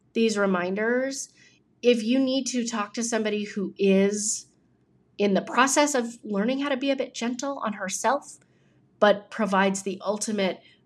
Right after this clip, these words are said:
grace, space, and gentleness with her clients,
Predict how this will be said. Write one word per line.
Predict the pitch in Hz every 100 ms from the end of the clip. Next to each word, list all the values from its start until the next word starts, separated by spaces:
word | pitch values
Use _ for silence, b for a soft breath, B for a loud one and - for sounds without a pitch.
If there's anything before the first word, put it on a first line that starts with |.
| -
grace, | 196 196 202 196 196 -
space, | - - 185 185 - -
and | 190
gentleness | 185 170 170 175 180 175 170
with | 165
her | 165
clients, | - 196 202 208 208 -